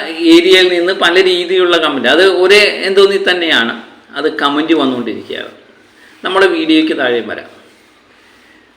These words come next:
അപ്പോൾ അവരിനി ആഗ്രഹിച്ചിരിക്കുന്നത് എമ്പുരാൻ്റെ ഒരു തകർച്ചയാണ് കാത്തിരിക്കുന്നത്. പക്ഷേ അവരോട് എനിക്ക്, ഏഹ്, സ്നേഹപൂർവ്വം പറയാനുള്ളത്, ഇത് മുടക്കുമുതൽ ഏകദേശം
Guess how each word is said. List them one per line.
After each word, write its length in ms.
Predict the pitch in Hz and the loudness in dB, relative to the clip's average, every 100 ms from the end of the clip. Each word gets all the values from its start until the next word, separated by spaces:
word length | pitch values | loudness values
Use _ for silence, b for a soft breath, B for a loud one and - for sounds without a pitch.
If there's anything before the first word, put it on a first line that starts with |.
| - | -4
അപ്പോൾ 140 | 175 175 | 2 2
അവരിനി 400 | 175 233 240 220 208 175 | 4 4 4 4 4 4
ആഗ്രഹിച്ചിരിക്കുന്നത് 840 | 185 208 214 220 170 160 160 170 175 - 131 135 | 4 6 6 4 2 2 0 0 0 -4 -2 0
എമ്പുരാൻ്റെ 580 | 147 147 165 160 165 160 151 - - 131 | 0 0 0 2 2 0 -2 -8 -10 -6
ഒരു 120 | 139 131 - | -4 -4 -8
തകർച്ചയാണ് 640 | 127 110 - 170 117 113 113 | -10 -10 -6 -4 -2 -4 -6
കാത്തിരിക്കുന്നത്. 600 | 107 110 120 101 101 110 - | -8 -8 -8 -10 -12 -12 -12
പക്ഷേ 240 | 139 180 175 - - B B B - | -10 -8 -8 -12 -20 B B B -4
അവരോട് 280 | 160 190 185 | 2 4 4
എനിക്ക്, 260 | 170 165 180 175 151 127 127 | 2 0 0 0 -2 -6 -10
ഏഹ്, 240 | 131 127 127 | -10 -10 -10
സ്നേഹപൂർവ്വം 720 | 139 147 156 175 175 180 180 165 | -6 -4 -2 0 0 0 0 -2
പറയാനുള്ളത്, 600 | 143 143 143 123 117 117 120 - - _ _ _ _ _ b b b b b b _ - | -2 0 -2 -4 -6 -6 -10 -18 -20 _ _ _ _ _ b b b b b b _ -8
ഇത് 140 | 147 170 151 - 139 | -2 0 -2 -4 -2
മുടക്കുമുതൽ 580 | 156 170 202 202 190 170 | -2 0 0 0 2 2
ഏകദേശം 380 | 151 156 151 - | 2 2 0 -2